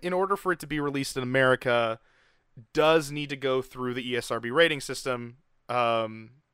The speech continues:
if it wants to be, like, officially, like, an official game. Uh, so they have to send it to E S R B. And so most of these are actually just submitted by them, uh, by the company themselves, and then in hopes that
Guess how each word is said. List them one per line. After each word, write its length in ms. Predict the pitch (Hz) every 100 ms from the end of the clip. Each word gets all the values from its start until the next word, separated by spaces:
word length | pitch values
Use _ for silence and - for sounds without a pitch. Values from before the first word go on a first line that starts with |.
| _
if 120 | 147
it 80 | 151
wants 180 | 143 139
to 80 | 131
be, 180 | 123 117 _ -
like, 240 | 131 117
officially, 800 | 123 - 143 127 127 123 117 113 - - - _ _
like, 160 | 156
an 60 | 156
official 560 | 139 - 156 - 131 120
game. 440 | 113 113 - - _ - -
Uh, 300 | - 123 113
so 140 | 110 123
they 80 | 131
have 100 | 127
to 80 |
send 220 | 123 147 139
it 80 |
to 80 | 131
E 100 | 131
S 120 | 127 127
R 80 |
B. 160 | 120 123
And 80 | 120
so 120 | 143
most 300 | 143 214 -
of 60 | 202
these 180 | 190
are 120 | 165 151
actually 440 | 151 185 196 165
just 220 | 147 143
submitted 400 | 135 139 156 143 - _ _
by 460 | 117 135 139 160 160
them, 580 | 131 156 160 127 123 - _ _ _
uh, 540 | 127 123 117 117 113 107 _ _ _ _ _ _ _ _ _ 131
by 220 | 147 156
the 120 | 139
company 480 | 123 175 180 131 127
themselves, 720 | 120 113 - 190 117 113 113
and 200 | - 120
then 180 | 127 123
in 200 | 113 117
hopes 420 | 113 135 127 -
that 340 | 123 113 113